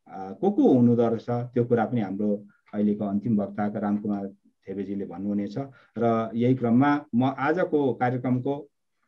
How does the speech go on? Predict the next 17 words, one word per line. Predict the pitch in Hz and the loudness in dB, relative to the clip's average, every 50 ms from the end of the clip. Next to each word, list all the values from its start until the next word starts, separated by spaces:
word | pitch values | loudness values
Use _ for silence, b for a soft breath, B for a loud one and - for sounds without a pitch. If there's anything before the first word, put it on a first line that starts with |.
| _ _ 107 | _ _ -8
अ, | 104 104 101 98 101 101 101 101 - - _ _ _ - | -6 -4 -4 -4 -4 -6 -8 -10 -12 -16 _ _ _ 4
इन्डिङ | 156 180 185 180 190 175 147 | 4 4 6 4 6 6 6
नोट | 127 117 101 | 6 6 4
भन्छ, | 98 98 101 104 | 2 -2 -4 -4
अन्तिम | 143 147 - 139 139 139 - 190 156 127 | -4 -4 0 0 0 2 2 4 4 4
कुरा, | 123 - 110 107 104 113 131 - _ _ _ _ _ - | 2 2 0 0 0 -2 -4 -6 _ _ _ _ _ -6
होइन, | 101 127 208 240 160 113 | -2 0 0 0 -2 -2
आजलाई | 107 104 107 113 113 110 110 120 135 135 - _ _ _ | -4 -2 0 2 2 2 0 0 -2 -4 -8 _ _ _
सकिदिने | - 127 120 120 123 123 117 110 110 104 | -6 -4 -4 -2 0 2 2 2 2 0
क्रममा, | - - 101 92 98 104 120 127 131 131 b b b b b b b _ _ - | -2 -6 -6 -2 0 0 0 0 0 -2 b b b b b b b _ _ -12
अ, | - 95 95 92 92 92 | -10 -8 -8 -8 -8 -8
बिट | 92 113 143 139 - 131 | -4 -2 -2 0 2 2
मार्ने | 127 117 110 104 101 95 | 2 2 2 0 -2 -2
क्रममा | - 104 98 98 98 101 | -4 -4 -4 -4 -4 -6
चाहिँ | 101 - 117 113 107 | -4 -2 0 2 2
म | 104 104 104 101 98 95 98 104 - _ _ _ _ _ _ _ _ _ _ _ _ 110 | 2 2 0 0 -2 -4 -8 -12 -18 _ _ _ _ _ _ _ _ _ _ _ _ -6
यसै | 107 117 131 135 135 160 160 151 131 | -4 -2 -2 0 2 4 4 4 4